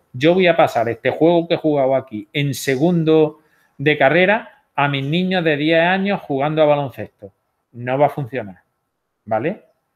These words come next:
O va a funcionar de una forma totalmente diferente. <coughs> Al igual que, por ejemplo, lo de las instalaciones. Pensad,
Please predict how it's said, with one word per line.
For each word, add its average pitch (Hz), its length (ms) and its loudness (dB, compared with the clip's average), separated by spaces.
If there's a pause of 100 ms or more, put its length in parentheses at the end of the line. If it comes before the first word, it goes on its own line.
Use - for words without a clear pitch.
(240)
O 117 120 -6
va 135 100 2
a 139 40 0
funcionar 165 480 -2
de 180 60 -2
una 156 140 -2
forma 185 380 0
totalmente 151 640 -2
diferente. 101 680 -12 (960)
<coughs> - 800 -4
Al 151 140 0
igual 165 300 0
que, 190 100 -2
por 175 120 0
ejemplo, 180 320 -2
lo 185 100 2
de 135 100 2
las 120 160 0
instalaciones. 117 720 -6 (580)
Pensad, 135 580 0